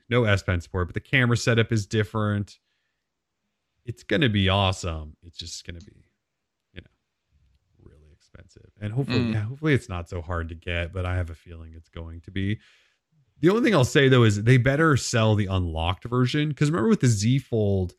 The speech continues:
Speaker 2: <laughs>
Speaker 1: it was A T and T model. The T-Mobile model sold out immediately. There was no unlocked model forever. Remember, you had to go to a Best Buy. Remember, initially, you couldn't even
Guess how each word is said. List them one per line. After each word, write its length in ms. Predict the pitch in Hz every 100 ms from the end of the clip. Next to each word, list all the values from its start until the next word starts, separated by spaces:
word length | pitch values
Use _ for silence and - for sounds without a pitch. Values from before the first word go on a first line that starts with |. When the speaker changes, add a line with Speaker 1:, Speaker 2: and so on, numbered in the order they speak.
| -
Speaker 2:
<laughs> 600 | - - - - _ 131
Speaker 1:
it 60 |
was 260 | 120 107 -
A 160 | 151 160
T 240 | - 156
and 100 | 127
T 300 | - - 147
model. 800 | 131 127 123 127 123 123 120 120
The 100 | 110
T-Mobile 520 | 107 - 143 127 120 120
model 280 | 117 110
sold 280 | 104 117 110
out 160 | 107 101
immediately. 880 | 85 104 110 117 110 113 110 110 104
There 140 | 117
was 140 | 120 117
no 240 | 170 139
unlocked 360 | 113 107 98 110
model 220 | 104 95
forever. 400 | - 87 98 92
Remember, 320 | 92 123 143
you 80 | 117
had 500 | 92 - 120 - 117
to 440 | - 127 113 101 92 _ _ _ _ - 101
go 340 | 110 104 107 113
to 340 | - 113 110
a 60 | 107
Best 380 | 95 101 -
Buy. 380 | - 85 90 113 135
Remember, 280 | 131 180 202
initially, 340 | 147 143 170
you 100 | 113
couldn't 180 | - 170
even 160 | 139